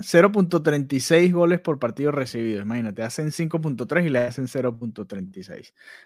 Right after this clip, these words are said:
Ahí está la respuesta de por qué ganaron la liga de manera invicta, ¿no? Mucho mérito a lo que han hecho las chicas este año. Y como tú decías, tienen la final de la Champions este fin de semana contra el Olympique de Lyon.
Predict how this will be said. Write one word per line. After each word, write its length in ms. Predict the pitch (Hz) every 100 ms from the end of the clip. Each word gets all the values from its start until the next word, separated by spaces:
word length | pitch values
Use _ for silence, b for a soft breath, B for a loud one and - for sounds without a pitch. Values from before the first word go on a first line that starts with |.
| B
Ahí 100 | 117
está 180 | 110 120
la 120 | 123
respuesta 420 | 113 - 113 -
de 80 | 131
por 180 | 101 95
qué 140 | 104
ganaron 320 | 110 113 110
la 80 | 113
liga 400 | 104 107 110 113 b b b b
de 100 | 123
manera 360 | 113 107 113 123
invicta, 480 | 120 123 117 -
¿no? 100 | 104
Mucho 420 | 135 113 113 135 131
mérito 380 | 131 135 123
a 60 | 107
lo 100 | 101
que 140 | 95
han 80 | 101
hecho 180 | 107 135
las 140 | 113
chicas 320 | - 127 131 120
este 180 | -
año. 240 | 131 147 214
Y 20 |
como 200 | 165 123
tú 80 | 131
decías, 240 | 139 165
tienen 200 | 147 139
la 120 | 156
final 240 | 139 127 143
de 40 |
la 120 | 147
Champions 360 | 131 143 147 143
este 200 | 143 143
fin 140 | 147
de 40 | 139
semana 340 | 123 127 170
contra 200 | 156 110
el 80 | 110
Olympique 360 | 107 104 127 123
de 120 | 123
Lyon. 360 | 120 151 202